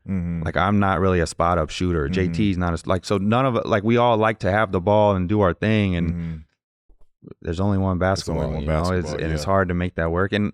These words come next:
Speaker 2: and so I think that was, that was our biggest issue, was we were just trying to all prove stuff individually and never really came together as a team. And even,
Speaker 1: Mm-hmm.
Speaker 2: even so, we still made it to the second round, and,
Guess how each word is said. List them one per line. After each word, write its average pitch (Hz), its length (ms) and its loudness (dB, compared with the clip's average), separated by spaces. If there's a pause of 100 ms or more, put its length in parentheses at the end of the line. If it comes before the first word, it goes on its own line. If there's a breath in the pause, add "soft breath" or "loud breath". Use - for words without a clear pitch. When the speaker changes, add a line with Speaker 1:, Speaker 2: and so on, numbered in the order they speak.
Speaker 2:
and 95 320 -2 (680)
so 107 180 2
I 98 60 4
think 107 240 0
that 110 200 2
was, 104 480 -2 (360)
that 98 200 0
was 104 140 0
our 98 120 2
biggest 92 360 -2
issue, 78 440 -4
was 78 200 -6
we 82 140 -2
were 80 100 -2
just 82 220 -6
trying 90 320 -2
to 87 80 0
all 85 240 0
prove 87 500 -2
stuff 82 440 -4
individually 82 840 -2 (380)
and 87 240 0
never 87 260 0
really 82 260 0
came 82 260 -4
together 82 420 -2
as 78 160 -4
a 78 40 -14
team. 90 320 -4
And 78 100 -4
even, 85 300 -2
Speaker 1:
Mm-hmm. 78 60 -14 (480)
Speaker 2:
even 85 140 -4
so, 95 240 0
we 87 80 -2
still 82 460 -6
made 87 220 -6
it 73 60 -12
to 82 100 -8
the 78 60 -6
second 82 280 -6
round, 87 420 -4
and, 73 220 -8